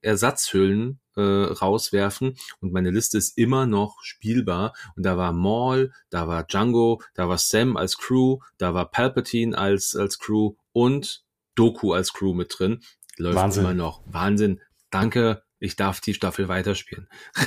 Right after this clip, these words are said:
Speaker 2: Wahnsinn.
Speaker 1: <laughs> Nee, find, find ich gut. Äh, von daher, ähm, find ich auch toll, dass, dass Maul jetzt auch ein Pünktchen günstiger geworden ist im Assist Infiltrator. Ähm,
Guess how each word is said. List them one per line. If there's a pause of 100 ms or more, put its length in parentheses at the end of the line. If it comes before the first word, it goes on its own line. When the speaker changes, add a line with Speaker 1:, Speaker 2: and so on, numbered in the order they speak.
(160)
Speaker 2:
Wahnsinn.
Speaker 1:
<laughs> (1400)
Nee,
find,
find
ich
gut.
Äh,
von
daher,
ähm,
find
ich
auch
toll,
dass,
dass
Maul
jetzt
auch
ein
Pünktchen
günstiger
geworden
ist
im
Assist
Infiltrator. (560)
Ähm,